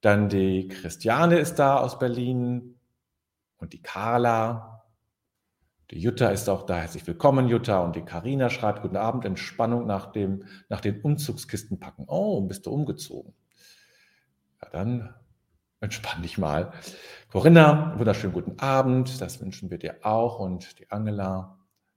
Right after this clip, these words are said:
Ja, Corinna schreibt noch, „Gute, gratuliere zur Jubiläumssendung.“ Da, Dankeschön, ja, bin auch, äh, ganz berührt. Äh, Maria Regina, „Oh wow, schon zweihundert, toll, David. Ich freue mich und bedanke,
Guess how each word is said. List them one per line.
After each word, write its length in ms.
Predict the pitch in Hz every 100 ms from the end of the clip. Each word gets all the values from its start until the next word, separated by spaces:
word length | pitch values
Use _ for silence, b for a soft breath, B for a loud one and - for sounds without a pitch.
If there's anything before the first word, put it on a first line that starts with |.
| _ _ _ _ _ _ _ _ _ _ _ _ _ _ _ _ _ _ _ _ _ _ _ _ -
Ja, 220 | 117 107
Corinna 260 | 107 123
schreibt 240 | 110 113 107
noch, 140 | 107
„Gute, 160 | 110 110
gratuliere 400 | 104 98 127 117
zur 160 | -
Jubiläumssendung.“ 880 | 98 95 90 127 143 139 123 120 113
Da, 80 | 101 -
Dankeschön, 720 | - 127 143 180 - 160 120
ja, 280 | 98 90 175
bin 240 | - 165 -
auch, 260 | 160 -
äh, 340 | 196 190 - - b b b b _ 143
ganz 160 | -
berührt. 320 | - 214 95 B B B - -
Äh, 340 | 190 185 175 143
Maria 240 | 156 170
Regina, 320 | 165 160 - 170
„Oh 120 | 175
wow, 220 | 160 107
schon 180 | - 139
zweihundert, 500 | 151 147 147 110 -
toll, 180 | 135 104
David. 300 | 95 104 110
Ich 100 | 107
freue 220 | 127 120
mich 180 | 120 117
und 80 | 110
bedanke, 480 | 113 117 117 110